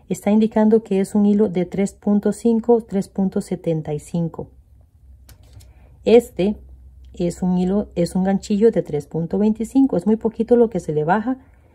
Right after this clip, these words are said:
pero sí se nota. ¿Y ven? Aunque son verdes las dos, se puede ver que el verde ahí del hilo se sale un poquito y pueda que les cueste más, que le quede más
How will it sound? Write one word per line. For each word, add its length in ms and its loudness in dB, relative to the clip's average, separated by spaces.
pero 220 2
sí 180 -8
se 140 -4
nota. 400 -6
¿Y 100 -10
ven? 340 -2
Aunque 280 -4
son 200 -4
verdes 260 0
las 160 2
dos, 160 2
se 120 -10
puede 280 -2
ver 180 0
que 120 -6
el 100 -2
verde 360 -2
ahí 340 0
del 260 -2
hilo 300 0
se 240 0
sale 340 -2
un 80 -2
poquito 480 -6
y 100 -8
pueda 300 0
que 120 -6
les 160 -4
cueste 360 -6
más, 420 2
que 100 -10
le 120 -8
quede 300 -4
más 320 -2